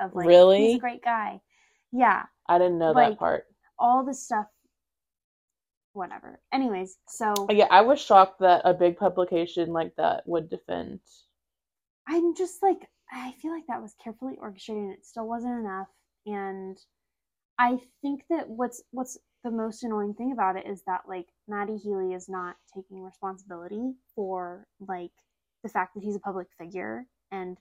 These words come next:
Speaker 1: people know who he is and are, like, looking at his stuff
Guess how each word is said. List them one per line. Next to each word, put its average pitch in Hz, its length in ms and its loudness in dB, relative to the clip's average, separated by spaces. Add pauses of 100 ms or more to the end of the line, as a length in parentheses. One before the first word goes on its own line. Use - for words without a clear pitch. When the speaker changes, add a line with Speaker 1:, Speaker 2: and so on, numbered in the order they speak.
Speaker 1:
people 190 540 -6 (560)
know 202 220 -4
who 214 180 -6
he 190 140 -6
is 190 260 -8
and 185 80 -10
are, 175 160 -10 (200)
like, 185 200 -12 (800)
looking 202 440 -8
at 208 100 -4
his 208 160 -12
stuff 185 260 -4